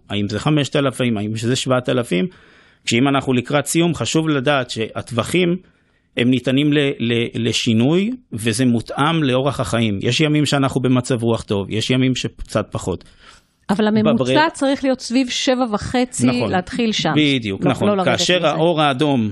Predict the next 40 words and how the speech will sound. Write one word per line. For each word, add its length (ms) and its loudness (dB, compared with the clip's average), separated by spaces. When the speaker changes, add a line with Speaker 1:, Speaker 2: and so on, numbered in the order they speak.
Speaker 1:
נדלק 520 0
באזור 400 0
האלפיים 340 0
חמש 400 0
מאות 160 2
צעדים, 480 0
פה 80 2
כבר 160 0
אנחנו 240 0
צריכים 220 -2
טיפה 280 -2
ליזום 520 0
קצת 380 -2
יותר, 320 0
גם 180 2
אם 120 2
לא 140 4
נוח 260 2
לנו, 280 2
טיפה 300 0
ליזום 480 2
תנועה, 360 2
ולבחור 640 0
אותה 200 0
מתי 240 -2
אנחנו 320 0
עושים 320 0
אותה, 200 0
גם 200 2
אם 100 4
זה 100 0
אומר, 260 0
אה, 180 2
לחנות 380 0
את 120 0
הרכב 360 -2
רחוק. 320 0
אני 160 2
לפעמים 380 2
מחנה 240 0